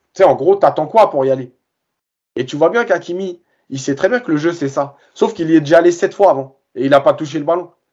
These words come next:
donc il s'est dit j'y vais pas. Tu vois ? Et, et, et je continue de dire,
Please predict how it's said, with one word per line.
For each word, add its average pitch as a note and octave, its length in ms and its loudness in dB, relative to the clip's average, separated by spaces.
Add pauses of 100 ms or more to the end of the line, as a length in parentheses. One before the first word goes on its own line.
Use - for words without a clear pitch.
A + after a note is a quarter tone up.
(120)
donc A2+ 180 -8
il - 40 -20
s'est B2 160 -8
dit C3 120 -12
j'y A#2+ 140 -10
vais F#3 100 2
pas. - 300 -6 (1160)
Tu B2+ 80 -8
vois ? - 180 2 (200)
Et, E3 100 6
et, D3 540 0
et C#3+ 60 0
je C3+ 140 -2
continue F3+ 500 -6
de C3+ 140 -2
dire, G3+ 300 -4